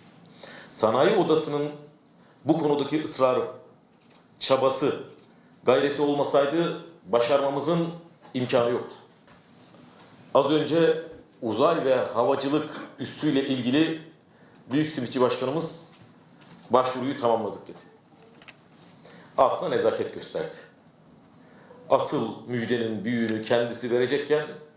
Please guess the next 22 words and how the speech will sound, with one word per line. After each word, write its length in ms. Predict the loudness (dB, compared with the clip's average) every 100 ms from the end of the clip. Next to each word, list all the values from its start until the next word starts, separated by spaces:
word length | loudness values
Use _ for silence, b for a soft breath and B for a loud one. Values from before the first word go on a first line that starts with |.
| _ b b -6
Sayın 300 | 0 2 4
Valimiz 340 | 2 2 -4
söylesin." 440 | -8 -10 -10 -14
dedi. 120 | -16 -18 -20 _ _ -20 B B
Sanayi 440 | -4 0 2 2 0
Odası 200 | -2 0
sadece 400 | 2 2 2 0
başvuruyu 580 | 0 -2 -8 -6 -6 -10 -20 _ _ -20 -10
tamamlamadı. 580 | -4 -2 0 0 -2 -4 -10 -20 -20 -20 -20 -20 -20 -20 -20 -20 -20 -20 -20 -20 -20 -20 -20 -6
Sanayi 380 | 0 2 4 4
Odası 300 | 2 0 -2
onayı 440 | 2 6 6 6
aldı, 200 | 4 2
onayı, 400 | 0 0 0 -2 -4
onayı. 200 | -2 -2 -6 -10 -4
Uzay 360 | 2 4 4
ve 60 | 2
havacılık 420 | 2 2 2 0
üssünün 580 | 0 0 2 0 2 2
onayını 360 | 4 4 4 2 2 0 0 0 0 0 0 0 2 2 0 -2 0 0 0 -2 -2 -2 -2 0 0 0 -2 -2 -2 -2 -2 0
Sanayi 320 | 2 4 6 4
Müdürüm 420 | 2 2 0